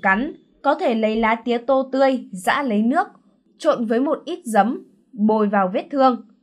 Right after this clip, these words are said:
Việc này có thể làm giảm đau và ngăn ngừa nhiễm trùng. Bảy, điều trị nôn ói khi mang thai. Bằng cách sử dụng tía tô kết hợp với các loại cây như đương quy, cam thảo,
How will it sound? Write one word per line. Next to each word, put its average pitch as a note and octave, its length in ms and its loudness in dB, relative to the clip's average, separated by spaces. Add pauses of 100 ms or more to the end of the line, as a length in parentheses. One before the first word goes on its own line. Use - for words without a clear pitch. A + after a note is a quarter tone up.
(680)
Việc G#3 160 -2
này G3+ 320 2
có A3+ 140 4
thể D4+ 180 -2
làm A3+ 360 0
giảm G3 300 -2
đau B3 220 6
và G3 200 -2
ngăn G#3 280 0
ngừa G3+ 120 4
nhiễm G3 280 -2
trùng. A3 340 0 (880)
Bảy, G3 260 4 (380)
điều C4+ 260 2
trị D4 180 -8
nôn B3 300 0
ói G3+ 260 0
khi C4+ 200 -6
mang G#3 260 0
thai. G#3 380 4 (960)
Bằng D4 260 0
cách F#4+ 140 0
sử B3 220 -4
dụng G#3+ 320 -2
tía A3 160 0
tô B3+ 320 2
kết F#4 180 -6
hợp C4+ 200 0
với A3+ 160 -2
các G4 200 -2
loại C#4+ 260 -2
cây A#3 220 2
như A3+ 200 0
đương G#3+ 380 2
quy, A#3+ 360 0 (340)
cam G#3 220 2
thảo, G3 340 4